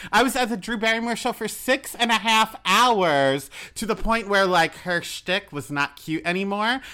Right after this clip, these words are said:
At one point, she was rolling around on the floor giggling because she couldn't remember the lines. And I was like, "Bitch, if you don't get up,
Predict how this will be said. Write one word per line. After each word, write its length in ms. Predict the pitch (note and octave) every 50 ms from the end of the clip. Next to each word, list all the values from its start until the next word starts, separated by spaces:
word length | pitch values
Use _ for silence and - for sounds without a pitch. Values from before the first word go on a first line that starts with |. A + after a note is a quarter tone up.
| F3+ -
At 160 | - F#3 D#3+
one 220 | D#3 E3+ F3+ F#3 F3+
point, 240 | - A3+ A3+ G#3 -
she 120 | - G#3
was 200 | G3 F3+ C3 C#3
rolling 500 | C#3 C#3+ D#3 D#3 D#3+ E3 F3 G3 G3 G#3
around 380 | F#3 E3+ E3 E3 D#3 D#3 E3+ E3+
on 160 | D#3+ D#3+ D#3
the 60 | D3+
floor 340 | D#3 - D#3+ D#3 D3+ D#3+ E3+
giggling 580 | D3 D3 D3 C#3+ C#3 F3 F3+ F#3+ G3+ G#3 G#3+
because 240 | F#3 D#3+ - D#3+ D3
she 140 | - - D3+
couldn't 240 | C3+ - C#3+ C#3 D3
remember 360 | C3 D3 D3+ D3 C#3+ C#3+ C#3+
the 100 | C3+ C#3
lines. 420 | C#3 C3+ B2+ B2+ C3 C#3 D#3 D#3+ - - - - - -
And 40 |
I 20 | C3+
was 100 | C3+ C3
like, 160 | C3+ B2 -
"Bitch, 220 | - D#3 D#3+ -
if 180 | C#3 C3 - -
you 80 | B2+ A#2
don't 360 | G#2+ - C3+ B2+ C3 C#3 -
get 160 | - F#3 D3+
up, 340 | C3+ C3 F3 C#4+ - - -